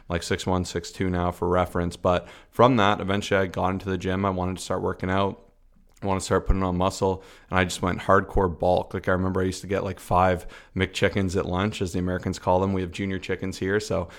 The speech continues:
I had junior chickens, but, uh, you'll know them as McChickens. And it wasn't the healthiest. I didn't feel the best. And I remember going upstairs, it was harder, and I was looking really good. I was getting really big, but I distinctly remembered, like, this isn't it. And as I've advanced in my journey, I've really pushed more towards, like,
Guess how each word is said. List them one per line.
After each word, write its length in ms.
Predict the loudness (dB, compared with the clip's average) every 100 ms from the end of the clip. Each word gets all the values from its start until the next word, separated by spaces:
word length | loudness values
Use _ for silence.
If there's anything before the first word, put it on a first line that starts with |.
| -10 -2
I 80 |
had 200 | 6 6
junior 200 | 6 0
chickens, 480 | 2 0 2 -2 -2
but, 240 | 0 0 0
uh, 160 | -2
you'll 220 | -2 0
know 160 | 0 0
them 160 | 0 -2
as 140 | -4
McChickens. 600 | -8 -2 -2 0 -4 -6 -16 -20 0
And 60 | 8
it 20 |
wasn't 260 | 8 6
the 60 | 4
healthiest. 460 | 4 4 2 -2 0
I 60 |
didn't 160 | -2 -2
feel 220 | 2 4
the 80 | 4
best. 320 | 0 -4 -4
And 60 | -4
I 60 |
remember 220 | -2 -4
going 200 | -4 -4
upstairs, 480 | -6 -2 0 2 0
it 40 | -6
was 120 | -2
harder, 400 | 4 4 4 -2
and 100 | -2
I 60 |
was 200 | -4 -6 -12 -20 -12
looking 400 | 4 6 6 2
really 260 | 4 4 4
good. 240 | 2 0
I 120 | 0 -2
was 100 | -2
getting 260 | -2 -2
really 200 | 0 -2
big, 400 | 0 4 4 4
but 100 | 0
I 80 | 0
distinctly 420 | -2 -4 -4 -2
remembered, 460 | -2 0 2 0 0
like, 240 | -4 -4 -16 -20 _
this 220 | 4 6
isn't 240 | 2 0 0
it. 280 | 0 0 -2
And 100 | -4
as 160 | -2
I've 140 | -2 -2
advanced 420 | -2 0 0 -2
in 60 |
my 140 | -2 -2
journey, 500 | 0 0 0 -4 -4
I've 220 | -6 -2
really 200 | 0 0
pushed 340 | 0 -2 -2 -2
more 180 | -2
towards, 540 | -2 -4 0 0 -2 -6
like, 200 | -8